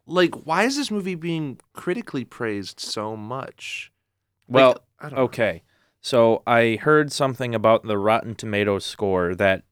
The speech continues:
Speaker 2: skews it a little bit, right? Because the
Speaker 1: Yeah.
Speaker 2: Rotten Tomatoes score is, like, mid seventies, right?
Speaker 1: I thought it was even higher. I thought
Speaker 2: It,
Speaker 1: it was, like,
Speaker 2: uh, it, it
Speaker 1: eighty-six.
Speaker 2: was, like, eighty something, but it's gone down a little bit.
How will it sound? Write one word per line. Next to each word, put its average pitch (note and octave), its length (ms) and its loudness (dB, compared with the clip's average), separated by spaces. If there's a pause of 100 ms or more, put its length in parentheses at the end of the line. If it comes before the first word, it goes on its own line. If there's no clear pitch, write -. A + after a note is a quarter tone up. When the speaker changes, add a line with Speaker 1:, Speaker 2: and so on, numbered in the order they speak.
Speaker 2:
skews B2 520 0
it F#2 80 0
a F2 40 -4
little E2+ 240 -6
bit, D#2 240 -10
right? G2+ 320 4
Because A2+ 260 0
the A#2+ 60 0
Speaker 1:
Yeah. B2+ 60 2
Speaker 2:
Rotten C#3+ 220 4
Tomatoes C3 400 0
score B2 340 4
is, G#2+ 100 -2
like, A2 180 0
mid G#2+ 300 -2
seventies, A2+ 800 -2
right? A2 300 4
Speaker 1:
I C#3 80 -2
thought D4 100 0
it F3 40 4
was A#2 100 2
even G2+ 140 0
higher. B2 420 -6
I G#2+ 60 -8
thought B2+ 80 0
Speaker 2:
It, C3+ 60 4
Speaker 1:
it C3+ 40 4
was, C3 100 2
like, B2 140 2
Speaker 2:
uh, - 20 -6
it, A2+ 60 0
it - 40 6
Speaker 1:
eighty-six. D3 360 2
Speaker 2:
was, D#3+ 280 4
like, C3+ 240 2 (120)
eighty B2+ 320 4
something, G#2+ 400 -6
but G#2+ 100 -2
it's A2 140 -4
gone A2+ 300 -2
down G2+ 300 0
a F#2 60 -6
little F#2 260 -2
bit. F#2 280 -4